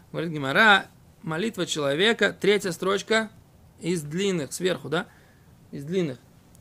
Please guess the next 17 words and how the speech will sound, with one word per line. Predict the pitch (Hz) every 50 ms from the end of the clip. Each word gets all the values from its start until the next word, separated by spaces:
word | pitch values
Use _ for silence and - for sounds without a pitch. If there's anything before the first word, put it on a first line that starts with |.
| - - - - - - - - _ _ - -
«Эн | - 233 247 240
тфилато | - - - 165 156 147 139 - - 220 226 220 214 170
шел | - - 156 147
адам, | 147 156 190 196 190 175 151
нишмат», | 139 135 - - 160 175 185 202 220 233 - - - - - - - - - -
молитва | 175 160 175 202 220 190 170
человека | - 170 196 190 - 165
не | 151 139
слышится, | - 226 262 226 - 196 - -
«эле | 202 240 254 233 196
им | 180 170
кен», | 233 240 226
а | 180
только | 175 202 202 - 151
в |
том | - 160 139
случае, | 175 247 247 254 240 233